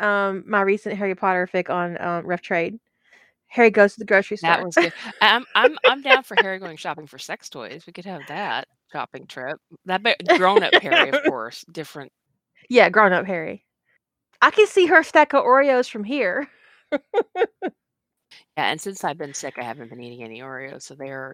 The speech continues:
Speaker 2: you know, they're just mocking me from the kitchen.
Speaker 1: My husband bought me some dark chocolate ones.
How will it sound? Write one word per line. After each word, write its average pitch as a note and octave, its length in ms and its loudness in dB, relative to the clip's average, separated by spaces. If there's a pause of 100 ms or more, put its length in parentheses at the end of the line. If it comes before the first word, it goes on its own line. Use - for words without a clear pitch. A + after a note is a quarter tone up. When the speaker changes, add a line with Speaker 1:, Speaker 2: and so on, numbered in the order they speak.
Speaker 2:
you D3+ 140 -16
know, C3+ 260 -16 (680)
they're D3+ 160 -10
just - 420 -18 (200)
mocking C#3+ 440 -12
me - 120 -20
from - 180 -20
the - 100 -18
kitchen. - 420 -16 (1400)
Speaker 1:
My B3 160 0
husband A#3 420 0
bought G3 180 0
me G3 120 -4
some G3 200 -10
dark F#3+ 200 -6
chocolate - 320 -10
ones. A3 360 -14